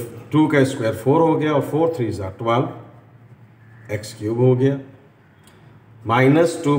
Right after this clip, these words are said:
पावर थ्री मीन्स एट और माइनस टू अपनी जगह रहेगा। And this is the answer here, सिक्स एक्स क्यूब, सिक्स plus twelve एक्स क्यूब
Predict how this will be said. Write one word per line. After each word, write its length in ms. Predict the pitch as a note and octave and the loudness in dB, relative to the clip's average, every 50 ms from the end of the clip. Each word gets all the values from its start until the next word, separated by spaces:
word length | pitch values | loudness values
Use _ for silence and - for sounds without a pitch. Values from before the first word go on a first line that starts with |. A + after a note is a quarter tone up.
| C3 | 2
पावर 360 | C#3+ C3+ C3 C3+ C#3+ C#3 C#3 - | 4 4 6 6 4 2 0 -2
थ्री 180 | - D#3 D#3+ D#3+ | -2 0 2 4
मीन्स 420 | D#3 D#3 D3+ C#3+ C3 - - - C3 | 4 4 4 4 2 0 0 0 2
एट 280 | C3+ C#3+ - - - A2+ | 2 2 2 0 -4 -6
और 100 | G#2 G2+ | -6 -4
माइनस 420 | G2+ G2 G2 G2+ G#2 G#2+ G#2 - - | -4 -4 -4 -4 -4 -6 -8 -8 -6
टू 80 | D3+ C#3+ A#2+ | -6 -4 -4
अपनी 200 | G2 - - F2+ | -6 -8 -12 -14
जगह 220 | F2 F2+ F2+ F#2 F#2+ | -14 -14 -12 -10 -10
रहेगा। 400 | G2+ G#2 A2+ A2 A2+ C3 C#3 C3 - - - - - - - _ - - G#2+ | -8 -8 -8 -6 -4 -6 -6 -6 -8 -14 -20 -20 -20 -20 -20 _ -16 -8 -6
And 180 | A2+ A#2 A2+ | -4 -2 0
this 180 | C#3 F3+ F3+ - - - B2 | 0 0 0 -2 -6 -2 0
is 180 | C3 B2+ B2 B2+ - | 2 2 2 0 -4
the 80 | B2+ - - | -8 -10 -10
answer 360 | G#2 G2 F#2+ F#2+ - A2+ G#2+ G2+ | -10 -10 -10 -10 -10 -10 -8 -6
here, 240 | G#2 B2 B2+ C#3+ - - - - - - - - - - _ _ | -2 -2 -2 -2 -4 -6 -14 -20 -20 -20 -20 -20 -20 -20 _ _
सिक्स 420 | - - - A2+ - - - - - | -16 -12 -10 -10 -10 -10 -14 -14 -12
एक्स 240 | G#2+ G#2+ G#2 - - - - | -12 -12 -12 -12 -16 -16 -10
क्यूब, 280 | A#2+ B2 C3+ C#3+ - - - - - | -8 -6 -6 -6 -8 -12 -20 -20 -20
सिक्स 400 | - - C3 C#3 C3 - - - - - - - - - - | -4 -2 -2 -2 -2 -6 -14 -18 -20 -20 -20 -20 -20 -20 -14
plus 200 | F#2 F#2 F#2 F#2+ - - - | -12 -10 -10 -12 -12 -14 -10
twelve 400 | A2 G#2+ A2 A#2 C3 B2+ B2+ A#2+ | -6 -4 -2 -2 -2 -2 -4 -4
एक्स 200 | B2 A#2+ - - - - | -6 -6 -6 -10 -8 -4
क्यूब 1040 | C#3 C#3 D3+ E3+ - - - - - - - - - _ - _ _ _ _ _ G#2 | -4 -2 -2 -4 -8 -12 -18 -20 -20 -20 -20 -20 -20 _ -20 _ _ _ _ _ -8